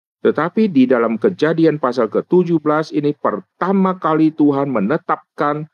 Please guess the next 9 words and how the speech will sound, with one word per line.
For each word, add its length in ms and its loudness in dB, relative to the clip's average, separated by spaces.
sunat 640 0
kepada 600 -2
anak 400 -4
kecil. 320 0
Dan 240 -4
anak 400 -2
kecil 240 0
ini 280 0
ditetapkan 760 -4